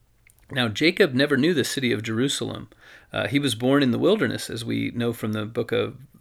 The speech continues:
First and Second Nephi. And so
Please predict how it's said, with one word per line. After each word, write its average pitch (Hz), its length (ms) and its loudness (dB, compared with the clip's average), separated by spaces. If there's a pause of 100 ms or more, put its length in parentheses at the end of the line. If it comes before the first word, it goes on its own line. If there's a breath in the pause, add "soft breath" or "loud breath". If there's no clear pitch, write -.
First - 280 -4
and 110 80 -6
Second - 300 -4
Nephi. 156 440 -2 (720 loud breath)
And 117 180 0
so 135 520 6